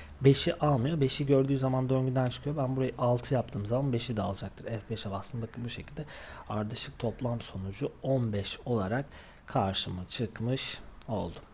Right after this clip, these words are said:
Tamam mı? P O S Q L loop kullanımı bu şekilde olacak. Bu kadar. Ee, bu da hemen size söyleyeyim. S Q L kitabımızın kaçıncı sayfasında olduğunu arkadaşlar.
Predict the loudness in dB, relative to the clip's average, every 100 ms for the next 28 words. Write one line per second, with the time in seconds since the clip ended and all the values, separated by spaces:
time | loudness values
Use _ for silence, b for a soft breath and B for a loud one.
0 | -20 -10 -6 -6 -8 -12 -20 B B B
1 | -10 -6 -6 -4 -4 -4 -4 -4 2 2
2 | 2 0 -2 -8 -8 -6 -4 -2 -2 -4
3 | -8 -10 -8 -4 0 0 0 -6 -2 -2
4 | -2 -8 -10 -10 2 4 4 2 -2 -6
5 | -4 -4 -6 -8 -4 -2 2 2 2 B
6 | B B B B -4 0 0 -2 -2 -2
7 | -2 0 0 0 -2 -2 -4 -4 -4 -4
8 | -4 -4 -2 -2 -6 -8 -8 -8 -8 -8
9 | -6 -8 -8 -10 -8 -8 -8 -8 -8 -8
10 | -6 -8 -6 -8